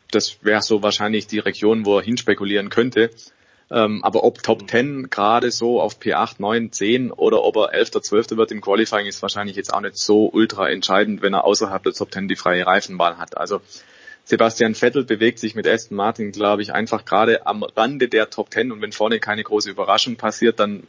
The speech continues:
wird's wahrscheinlich halt auch nix. Und im Rennen, ja, mein,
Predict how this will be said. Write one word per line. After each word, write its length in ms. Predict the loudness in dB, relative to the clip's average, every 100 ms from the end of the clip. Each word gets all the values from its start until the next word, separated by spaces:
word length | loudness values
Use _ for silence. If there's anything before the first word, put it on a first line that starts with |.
| -10
wird's 260 | -4 -2 0
wahrscheinlich 480 | 0 0 -2 -4 -2
halt 160 | 0
auch 140 | 0 0
nix. 260 | -2 -2 -14 -20 -20 -20 _
Und 120 | -2
im 80 | 2
Rennen, 500 | 4 4 2 -2 -8 -14 -12
ja, 420 | 0 4 4 2 0
mein, 320 | -2 -2